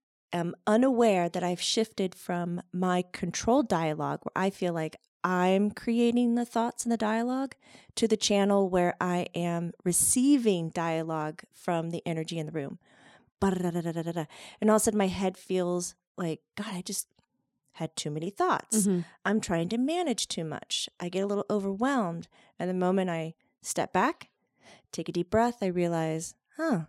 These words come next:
Speaker 1: I'm processing all these conversations that are happening
Speaker 2: Hmm.
Speaker 1: energetically, and they
Speaker 2: Yeah.
Speaker 1: have nothing to do with me.
Speaker 2: So we know that the clairs sense spirit in different ways. What are some ways, you know, these techniques that you're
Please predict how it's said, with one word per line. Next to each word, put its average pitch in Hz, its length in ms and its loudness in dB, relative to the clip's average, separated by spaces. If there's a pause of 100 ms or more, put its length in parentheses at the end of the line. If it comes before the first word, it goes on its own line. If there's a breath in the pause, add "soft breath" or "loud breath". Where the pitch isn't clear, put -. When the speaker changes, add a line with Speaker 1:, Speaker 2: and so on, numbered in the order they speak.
(320)
Speaker 1:
I'm 202 120 -6
processing 185 880 -4
all 196 160 -2
these 208 180 -2
conversations 190 880 -2
that 180 120 -4
are 180 60 -4
happening 185 400 -2
Speaker 2:
Hmm. - 60 -4
Speaker 1:
energetically, 185 800 -4 (100)
and 196 140 -8
they 202 40 0
Speaker 2:
Yeah. 233 80 4
Speaker 1:
have 156 120 -4 (180)
nothing 320 280 2
to 214 60 -2
do 165 140 0
with 135 140 -10
me. - 180 -12 (320)
Speaker 2:
So - 200 4
we 294 100 10
know 330 180 10
that 214 260 6 (140)
the 190 100 6
clairs 196 380 6
sense 180 300 6
spirit 165 360 6
in 156 100 2
different - 320 -2
ways. 131 460 -2
What 190 200 4
are 262 140 8
some 185 460 4
ways, 160 600 4 (340 loud breath)
you 190 80 4
know, 208 80 10
these 196 160 4
techniques 220 400 4
that 196 100 4
you're 165 160 2